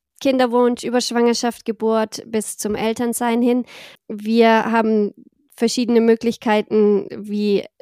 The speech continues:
du von uns profitieren kannst, äh, zum einen in Form von Artikeln, die es bei uns auf der Homepage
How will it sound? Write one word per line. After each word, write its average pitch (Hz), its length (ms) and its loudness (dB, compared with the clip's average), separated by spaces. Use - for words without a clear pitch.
du 226 220 -4
von 208 220 2
uns 214 200 -2
profitieren 233 580 0
kannst, 226 400 -2
äh, 208 420 0
zum 220 200 -4
einen 214 220 0
in 208 120 0
Form 208 280 -2
von 214 220 -4
Artikeln, 208 540 -2
die 202 80 -6
es 208 80 -8
bei 202 120 -6
uns 202 160 -2
auf 196 100 -8
der 254 140 0
Homepage 226 340 2